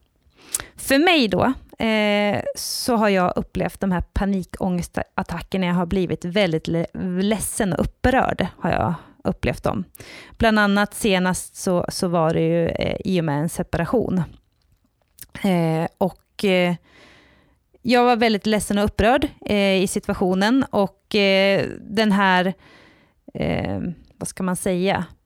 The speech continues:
förtvivlan på något sätt övergick till att jag fick, eh, svårt att andas. Andningen blev liksom, man kippar efter luft till slut.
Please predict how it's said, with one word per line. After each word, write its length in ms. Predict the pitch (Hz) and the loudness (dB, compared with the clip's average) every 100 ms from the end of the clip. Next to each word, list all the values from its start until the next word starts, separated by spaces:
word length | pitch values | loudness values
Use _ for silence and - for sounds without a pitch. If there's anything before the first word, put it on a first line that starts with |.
| _ - - | _ -12 -2
förtvivlan 760 | 240 - 226 302 302 220 180 | -2 0 0 2 2 2 0
på 100 | 180 | 0
något 140 | 190 180 | -2 0
sätt 280 | 135 - - | -2 -4 -2
övergick 640 | 220 196 165 180 190 - | 2 2 0 -2 -2 -6
till 240 | - 190 180 | -2 0 0
att 200 | 175 - | 0 0
jag 240 | 175 165 | 0 0
fick, 460 | - 175 - - - | -2 -6 -6 -8 -4
eh, 300 | 170 165 175 | -2 0 -2
svårt 440 | - 202 175 165 | -4 0 0 -2
att 120 | 180 | -2
andas. 720 | 170 170 151 165 285 - - - | 0 0 0 0 -2 -6 -12 -14
Andningen 720 | - 202 180 175 196 202 180 | -4 -2 0 0 0 0 0
blev 220 | 165 175 160 | 0 -2 0
liksom, 520 | 170 - 180 165 160 - _ - - - | -4 -2 -2 0 -2 -6 _ -20 -20 -6
man 200 | 185 175 | -2 -2
kippar 640 | - 247 - _ - 240 | 0 -4 -6 _ -2 0
efter 320 | 156 - - | 0 -6 -6
luft 420 | 165 - - - - | -6 -6 -10 -18 -8
till 140 | 190 | -6
slut. 520 | - - 165 - - | -4 -6 -6 -12 -14